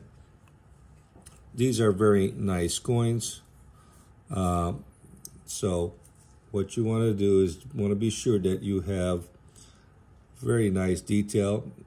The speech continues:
very clean cheek. The device is very frosty. And the field is almost like a proof-like mirror, okay? Again, it has the appearance that the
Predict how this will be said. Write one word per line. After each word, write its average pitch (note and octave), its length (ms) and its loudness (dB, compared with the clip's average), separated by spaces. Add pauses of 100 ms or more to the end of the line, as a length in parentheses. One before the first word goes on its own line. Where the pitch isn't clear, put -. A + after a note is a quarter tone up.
(220)
very G#2+ 480 0
clean F2 480 -4
cheek. F#2+ 480 -4 (680)
The G#2 80 -6
device A2 560 -2
is - 280 -8
very A2 680 -2
frosty. F2+ 880 -6 (1120)
And G#2 260 2
the A2 140 2
field C#3+ 560 0
is A2+ 180 -2
almost A2 420 -2
like F#2+ 280 -4
a F#2 180 0
proof-like A2+ 720 -4
mirror, G2 720 -2 (760)
okay? F#2+ 520 -4 (580)
Again, F#2+ 480 -2
it F2 320 -6
has F2+ 380 -4
the - 160 -10
appearance G2 640 -6
that - 320 -6
the E2+ 180 -4